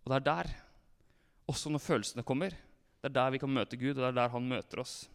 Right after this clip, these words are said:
Så ser jeg for meg, jeg har mange ganger lurt på hvordan var det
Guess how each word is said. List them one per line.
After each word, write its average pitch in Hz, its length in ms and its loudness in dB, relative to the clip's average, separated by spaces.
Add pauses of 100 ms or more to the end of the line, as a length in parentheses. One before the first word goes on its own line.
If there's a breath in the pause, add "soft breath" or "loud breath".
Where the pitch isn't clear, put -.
(1080 soft breath)
Så 151 80 -2
ser 160 180 6
jeg 170 80 2
for 135 140 6
meg, 156 320 8
jeg 170 140 8
har 165 60 0
mange 156 200 4
ganger 151 160 4
lurt 135 140 -2
på 156 100 -2
hvordan 147 240 0
var 127 160 4
det 139 140 2